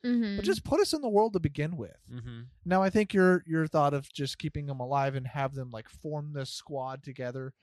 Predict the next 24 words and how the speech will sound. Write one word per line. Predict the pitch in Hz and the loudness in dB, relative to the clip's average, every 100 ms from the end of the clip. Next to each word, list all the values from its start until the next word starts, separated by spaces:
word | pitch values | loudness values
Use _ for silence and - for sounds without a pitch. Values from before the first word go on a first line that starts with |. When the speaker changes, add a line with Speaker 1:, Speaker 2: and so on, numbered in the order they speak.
| _ _ _ | _ _ _
Speaker 2:
is | 151 - | -6 -6
fine. | - 139 147 170 190 214 _ _ _ _ _ _ _ _ _ - | -4 -2 -2 -4 -6 -10 _ _ _ _ _ _ _ _ _ -8
Like, | 143 | 0
that | 160 | 2
would | 165 | 2
have | 151 | 0
been | 147 | 0
better | 139 123 98 - | 0 -2 -4 -12
<laughs> | - | -6
than | 151 | -4
what | - 220 | -2 -2
we | 165 143 | -2 -4
got. | 135 131 113 131 | 0 -2 -2 -4
Speaker 3:
Right. | 123 104 | -6 -4
Speaker 2:
'Cause | 175 | 0
what | 202 277 | 2 2
we | |
got | 202 208 | 2 2
is | 170 143 | 2 2
a | 135 | 0
one | 127 131 156 | 0 0 0
half | 175 160 | 0 -2
movie | 147 147 143 | 0 -2 -2
s-, | 131 - | -4 -6